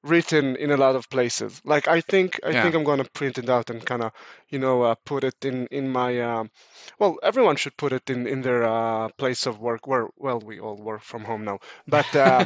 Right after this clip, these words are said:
Speaker 2: <laughs>
Speaker 1: so print it and put it in your house. Because, like, once you remember that you're prone to, to be, uh, uh, to be blinded by your ego, right? And, and kinda ignore things
Speaker 2: Yeah.
Speaker 1: that you don't wanna, want to accept,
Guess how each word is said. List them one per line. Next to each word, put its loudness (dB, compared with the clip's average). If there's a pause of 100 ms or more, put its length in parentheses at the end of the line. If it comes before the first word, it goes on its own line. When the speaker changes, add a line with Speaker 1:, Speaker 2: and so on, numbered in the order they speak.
(120)
Speaker 2:
<laughs> -12
Speaker 1:
so -4
print 2
it 2
and 0
put 4
it 2
in 0
your 4
house. 2 (540)
Because, 4 (420)
like, 2
once 2
you 2
remember 4
that 0
you're 0 (100)
prone 2
to, 2 (200)
to -6 (140)
be, 0
uh, 6 (340)
uh, -2 (160)
to -12
be -6
blinded 0
by 2
your 0
ego, 0 (120)
right? -2
And, -4
and -8
kinda -2
ignore -2
things -6
Speaker 2:
Yeah. 0
Speaker 1:
that -4
you -18
don't -6
wanna, -2
want -6
to -8
accept, -4